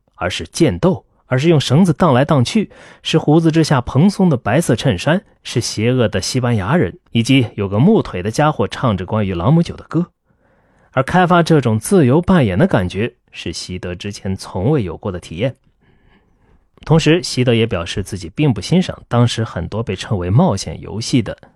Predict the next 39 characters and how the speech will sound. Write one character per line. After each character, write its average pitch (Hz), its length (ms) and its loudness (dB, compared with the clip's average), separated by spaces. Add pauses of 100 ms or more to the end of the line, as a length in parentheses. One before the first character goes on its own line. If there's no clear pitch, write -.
(140)
那 92 100 -2
些 - 140 -10
游 78 100 -12
戏， - 220 -14 (800)
实 139 160 2
际 165 80 6
上 143 100 6
也 113 120 4
就 120 100 2
是 123 80 2
所 95 220 -4
谓 101 100 -2
的 95 80 -8
text - 380 -4 (120)
adventure。 104 440 -4 (720)
在 - 120 0
他 220 140 4
看 - 220 -2
来， 92 100 0
那 113 140 0
些 120 160 -2
输 233 240 2
入 240 120 2
指 87 220 -8
令， 127 240 -2
然 131 140 -2
后 151 120 0
观 120 280 2
察 110 240 -2
屏 - 200 -4
幕 156 120 4
上 80 180 -6
文 87 180 -2
字 123 140 -2
变 151 240 0
化 98 100 -8
的 78 80 -12
游 73 140 -12
戏， - 220 -10